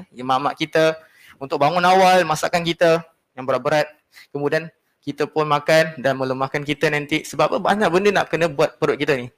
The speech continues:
Makan, berat-berat dan sebagainya. Jadi akhirnya kita akan malas. Kurma itu kecil tapi khasiatnya besar. Kan dia dapat cerdaskan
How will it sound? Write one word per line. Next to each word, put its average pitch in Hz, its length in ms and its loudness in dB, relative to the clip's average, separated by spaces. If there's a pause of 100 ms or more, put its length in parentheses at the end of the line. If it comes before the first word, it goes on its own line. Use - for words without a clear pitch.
(580)
Makan, 151 640 -2
berat-berat 127 380 -4
dan 131 60 -10
sebagainya. 120 420 -8 (260)
Jadi 170 160 -2
akhirnya 190 400 2
kita - 220 0
akan 180 180 0
malas. 147 560 0 (840)
Kurma 247 320 2
itu 240 160 -2
kecil - 320 -2 (240)
tapi 165 240 -4
khasiatnya 170 640 -4 (160)
besar. 131 440 -4 (880)
Kan 147 160 -8
dia 151 160 -2
dapat 160 240 -4
cerdaskan 151 600 -4